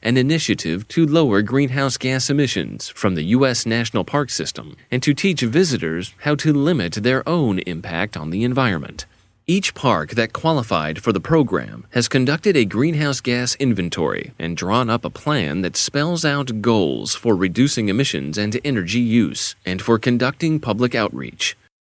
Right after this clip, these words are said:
The public reaction has been very supportive. According to program managers, people want the parks to be a legacy for their children and their children's children.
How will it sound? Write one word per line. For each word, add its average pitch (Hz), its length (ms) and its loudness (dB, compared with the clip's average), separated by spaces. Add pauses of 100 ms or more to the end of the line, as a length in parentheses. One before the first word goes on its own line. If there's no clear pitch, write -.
(280)
The 127 120 2
public 196 420 0
reaction 101 720 2 (140)
has 120 180 2
been 139 220 0
very 120 400 2
supportive. 87 640 0 (240)
According 113 400 2
to 110 100 -2
program 95 540 2
managers, 107 540 -2 (100)
people 185 320 2
want 117 300 0
the - 80 -2
parks 73 420 -6
to - 80 -4
be 139 160 0
a 139 80 4
legacy 139 600 0
for 135 180 0
their 139 160 2
children 101 680 -2
and 95 160 -4
their 131 160 4
children's 127 600 0
children. 53 600 -4